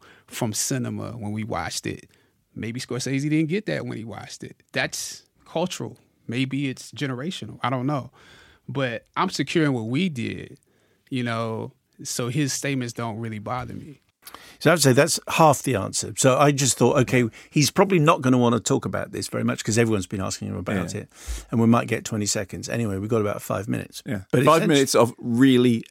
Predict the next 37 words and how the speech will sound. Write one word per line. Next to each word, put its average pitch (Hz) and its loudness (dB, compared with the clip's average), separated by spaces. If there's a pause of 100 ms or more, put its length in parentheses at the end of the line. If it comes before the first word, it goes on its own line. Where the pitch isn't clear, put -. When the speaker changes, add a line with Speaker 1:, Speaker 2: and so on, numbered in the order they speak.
Speaker 3:
eloquent, 104 0 (320)
very, 107 4
very 107 2 (340)
Speaker 2:
Yeah, 110 4
the 131 4 (100)
Speaker 3:
brilli-, - 6
Speaker 2:
whole, 143 4
the - -10 (100)
Speaker 3:
brill-, 170 8
Speaker 2:
whole 165 10
of 123 6
the 131 10
interview 120 2
is - 8
like - 12
Speaker 3:
brilliantly 143 6
Speaker 2:
that. 127 6
Speaker 3:
measured. 127 6
Speaker 2:
Basically, 156 6
so 139 6
he, 135 4 (100)
first 180 6
of 170 -2
all, 147 2 (300)
he's 135 6
respectful. 202 4 (260)
Speaker 3:
Yes. - 2 (120)
Speaker 2:
And 131 8
nods 143 4
towards 127 4 (160)
everything 123 4
Speaker 3:
He 101 -2
does. 127 2
Speaker 2:
that 143 0
Scorsese 107 2
has 98 -4
achieved, 101 -2